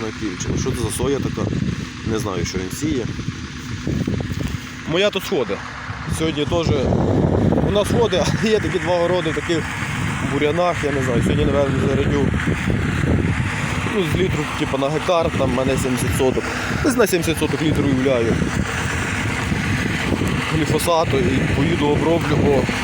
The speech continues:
бо якщо я почекаю, поки вона зійде, то там вже не буде сої.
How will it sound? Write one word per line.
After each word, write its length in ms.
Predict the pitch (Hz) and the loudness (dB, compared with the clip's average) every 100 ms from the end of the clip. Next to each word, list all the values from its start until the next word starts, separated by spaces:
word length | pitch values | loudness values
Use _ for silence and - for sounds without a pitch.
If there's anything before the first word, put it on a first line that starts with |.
| - 127 | 0 2
бо 80 | 151 | 2
якщо 200 | 156 202 | 4 4
я 100 | 180 | 4
почекаю, 400 | 170 147 175 175 | 2 2 2 2
поки 160 | 160 165 | 4 4
вона 220 | 156 151 | 2 2
зійде, 260 | 160 175 160 | 2 2 2
то 60 | 131 | 2
там 140 | 139 | 0
вже 120 | 143 | 2
не 80 | 131 127 | 0 0
буде 160 | 127 120 | 0 0
сої. 220 | 120 110 | 0 0